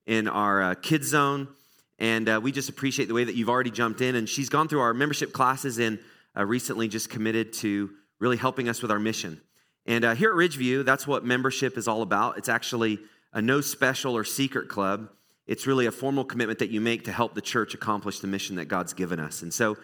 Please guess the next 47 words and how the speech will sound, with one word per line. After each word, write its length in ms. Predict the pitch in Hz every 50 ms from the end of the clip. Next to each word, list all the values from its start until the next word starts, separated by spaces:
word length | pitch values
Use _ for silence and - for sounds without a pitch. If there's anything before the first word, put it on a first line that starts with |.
| - - - - - _ _ _
uh, 200 | - 110 104 98 -
if 160 | 131 - 165
you're 100 | 170 160
interested 400 | 160 - - 196 175 - 170 147
in 120 | 139 131
learning 240 | 139 151 160 170 165
more 100 | 160 156
about 240 | 151 156 151 156 -
that, 320 | 160 156 170 - - -
uh, 140 | 113 110 107
let 180 | 101 120 135 139
us 160 | 135 - -
know 80 | 131
on 80 | 131 127
your 80 | 120 120
connection 340 | - 120 123 120 - 123
card. 200 | 110 117 120 117
There's 120 | 113 107 101
a 40 | -
place 260 | - 117 110 - -
where 60 | 107
you 80 | 101 98
can 100 | 104 -
check 180 | 117 107 - 117
about 180 | 98 95 -
membership. 500 | 95 104 104 104 104 - - 113 - -
But 140 | 95 92 -
Bree, 160 | 113 113 113
we're 80 | 113 117
really 200 | 117 117 110 107
glad 280 | 104 104 104 104 101
that 80 | 87 78
you've 180 | 98 92 90 - _ _ _ _ _ _ _
decided 340 | 95 - - 104 101 104 101
to 80 | 92 90
team, 400 | - - - 101 101 98 98 95
uh, 100 | 90 90
together 380 | - 104 85 95 95 90 95
with 220 | 87 98 104 92 87
us. 320 | 80 78 - - - - _ _ _ _ _ _ _ _ _ _
Uh, 40 | 123
I 200 | 127 120 127 147
also 220 | 180 208 - 214
wanted 160 | 190 165 143
just 180 | 127 139 - -
to 60 | 131
thank 480 | - - 143 139 147 156 147 - -